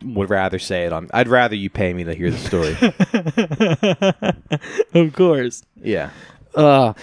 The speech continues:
Speaker 2: did you guys read up on Hitler's, uh, nephew, the kid
Speaker 1: No.
Speaker 2: who he, his uncle is Hitler? So there's this guy, W-, William Hitler, Will Hitler. He
Speaker 1: Mm-hmm.
Speaker 2: eventually changed his name,
Speaker 1: Mm-hmm.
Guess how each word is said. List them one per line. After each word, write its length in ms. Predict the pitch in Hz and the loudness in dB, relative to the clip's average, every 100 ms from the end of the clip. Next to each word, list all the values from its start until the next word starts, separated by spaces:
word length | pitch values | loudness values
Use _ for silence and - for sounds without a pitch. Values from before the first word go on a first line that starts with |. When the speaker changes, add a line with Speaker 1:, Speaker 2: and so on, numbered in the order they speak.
| - | -2
Speaker 2:
did 160 | - 180 | 2 6
you 60 | 214 | 6
guys 200 | 202 143 | 6 4
read 160 | 190 | 4
up 140 | 180 185 | 4 4
on 140 | 165 | 4
Hitler's, 500 | 180 170 180 175 165 | 2 2 4 2 2
uh, 680 | 175 170 170 170 170 160 135 | 4 6 6 6 4 2 -2
nephew, 600 | 160 165 - 180 175 180 - | 0 0 2 4 4 0 -6
the 460 | 95 - 147 143 | -12 -8 -2 -2
kid 160 | - 151 | 2 2
Speaker 1:
No. 300 | 135 151 143 | 4 4 4
Speaker 2:
who 80 | 135 | 4
he, 280 | 139 135 135 | 4 2 0
his 160 | 131 | -2
uncle 360 | 117 127 147 135 | -2 0 2 2
is 120 | 117 | 2
Hitler? 400 | 143 110 143 160 - - - - | -2 0 0 0 -4 -20 -20 -16
So 220 | - 180 | 0 4
there's 220 | 165 165 | 4 2
this 100 | 156 | 0
guy, 240 | 139 175 170 | 0 4 4
W-, 260 | 156 139 - | 4 0 -4
William 480 | 135 151 170 160 139 | 2 6 6 6 4
Hitler, 440 | 143 117 117 113 | 2 0 0 2
Will 240 | 120 131 | 4 4
Hitler. 420 | 120 127 98 110 107 | 2 -2 -2 0 2
He 80 | |
Speaker 1:
Mm-hmm. 60 | 110 | 2
Speaker 2:
eventually 340 | 117 107 120 113 | 0 -4 -6 -8
changed 420 | - 113 110 101 | -4 -4 -4 -4
his 180 | 110 110 | -8 -6
name, 400 | 107 101 101 98 | -4 -4 -4 -8
Speaker 1:
Mm-hmm. 320 | 113 98 85 | -10 -12 -12